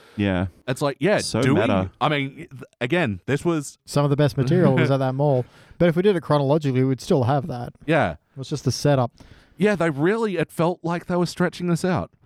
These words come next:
Speaker 2: Sorry, was that all you noticed,
Speaker 1: Well, they
Speaker 2: or
Speaker 1: were. Oh, no, no,
Speaker 2: Uh,
Speaker 1: not all
Speaker 2: sorry,
Speaker 1: my notes.
Speaker 2: not, not, uh,
Speaker 1: What
Speaker 2: was
Speaker 1: I'd
Speaker 2: that
Speaker 1: like
Speaker 2: all
Speaker 1: to
Speaker 2: you got
Speaker 1: change?
Speaker 2: changed? Yeah.
Speaker 1: Ah, just cut that hippo joke as well.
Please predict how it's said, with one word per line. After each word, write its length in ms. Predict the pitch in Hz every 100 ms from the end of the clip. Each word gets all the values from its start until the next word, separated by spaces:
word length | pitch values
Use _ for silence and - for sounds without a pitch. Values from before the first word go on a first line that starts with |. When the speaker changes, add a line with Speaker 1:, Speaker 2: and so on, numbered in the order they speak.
| _ _ _
Speaker 2:
Sorry, 220 | - 165 143
was 140 | 135
that 160 | 156 139
all 100 | 139
you 80 |
noticed, 160 | 127 127
Speaker 1:
Well, 60 | 139
they 140 | 135
Speaker 2:
or 20 |
Speaker 1:
were. 260 | 120 131 104 -
Oh, 140 | 127
no, 180 | 123 107
no, 120 | 101
Speaker 2:
Uh, 20 |
Speaker 1:
not 200 | 104 127
all 60 | 147
Speaker 2:
sorry, 180 | 156 135
Speaker 1:
my 120 | 120
notes. 240 | 127 -
Speaker 2:
not, 260 | 131 127 -
not, 100 | 117
uh, 20 |
Speaker 1:
What 80 | 120
Speaker 2:
was 100 | 135 131
Speaker 1:
I'd 20 |
Speaker 2:
that 40 |
Speaker 1:
like 40 | 120
Speaker 2:
all 60 |
Speaker 1:
to 60 | 117
Speaker 2:
you 60 |
got 60 | 117 117
Speaker 1:
change? 240 | 127 151
Speaker 2:
changed? 20 | -
Yeah. 100 | 90
Speaker 1:
Ah, 280 | 156 175 170
just 180 | 165 -
cut 160 | 165
that 140 | 113 98
hippo 340 | 117 - 104
joke 340 | 101 107 107
as 140 | 107 101
well. 300 | 107 104